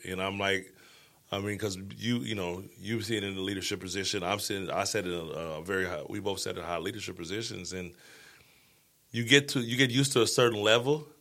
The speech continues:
of, um, interaction with people. I guess that's the, that's the most pleasant way to <laughs> say it. Uh, because I don't want to think you can't do this in the corporate world. This is a different world. But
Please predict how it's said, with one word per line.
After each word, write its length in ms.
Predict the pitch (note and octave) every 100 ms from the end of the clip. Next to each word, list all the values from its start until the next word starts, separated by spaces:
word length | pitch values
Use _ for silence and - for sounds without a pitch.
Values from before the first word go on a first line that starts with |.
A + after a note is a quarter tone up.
| -
of, 400 | - G2 G2 F#2
um, 720 | G2 F#2+ F#2+ F#2 F2+ F2+ E2 D#2+ _ _ -
interaction 640 | F2 G#2+ G2+ A#2+ - D3
with 120 | C#3 C3+
people. 420 | D3 D#3+ F3 D3+
I 60 |
guess 160 | G2+ F#2
that's 160 | G#2+ G2
the, 180 | F#2 F2
that's 220 | F#2+ F#2
the 100 | -
most 360 | F#2+ F#2 -
pleasant 300 | - G2+ G#2
way 80 | G2+
to 140 | - -
<laughs> 0 |
say 240 | - - - -
it. 640 | - - - - E3+ F3 - - - -
Uh, 420 | B2 A#2+ A#2+ A#2 A2+
because 220 | G#2+ G#2+
I 80 | A2
don't 120 | A2
want 140 | A2
to 60 | A2+
think 160 | A2+
you 80 | G#2+
can't 220 | G#2 A#2+
do 60 | A2+
this 120 | A2+
in 60 | G#2+
the 60 |
corporate 340 | G2+ A#2+ G#2 F#2+
world. 280 | F#2 F2+ F#2+
This 140 | F#2+
is 120 | F#2+
a 60 | F#2
different 360 | F#2+ F#2+ F2+
world. 280 | F2+ G2+ F2+
But 280 | F2+ F2+ E2+